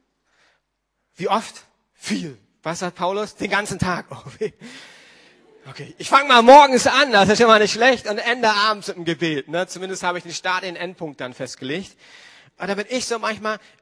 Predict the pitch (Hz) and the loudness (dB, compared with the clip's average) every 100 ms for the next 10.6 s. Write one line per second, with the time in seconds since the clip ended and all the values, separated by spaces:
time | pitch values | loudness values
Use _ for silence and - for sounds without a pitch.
0 | 170 196 180 180 160 156 139 139 - _ | -20 -20 -20 -20 -16 -16 -18 -18 -20 _
1 | _ _ _ _ 143 117 - - 170 - | _ _ _ _ -20 -20 -20 -16 -16 -18
2 | _ _ - 165 160 - 175 170 - 120 | _ _ -20 -20 -16 -14 -14 -14 -18 -20
3 | 180 190 196 185 185 - 214 196 196 202 | -18 -16 -14 -14 -16 -16 -18 -20 -18 -20
4 | - 208 160 175 - 170 175 165 139 160 | -20 -20 -18 -20 -18 -20 -20 -20 -16 -14
5 | 175 160 151 165 165 160 151 151 143 139 | -14 -14 -16 -16 -16 -18 -18 -20 -18 -14
6 | 160 151 - 214 180 160 170 - 160 - | -14 -14 -16 -16 -16 -18 -20 -20 -20 -14
7 | 165 180 - 165 160 _ _ _ _ - | -14 -14 -16 -16 -16 _ _ _ _ -20
8 | - 165 175 156 170 151 151 156 147 139 | -12 -10 -10 -12 -14 -16 -18 -18 -18 -18
9 | 127 131 127 180 190 _ - - - - | -18 -20 -16 -14 -14 _ -20 -20 -20 -20
10 | 185 - - 151 143 | -20 -20 -10 -8 -6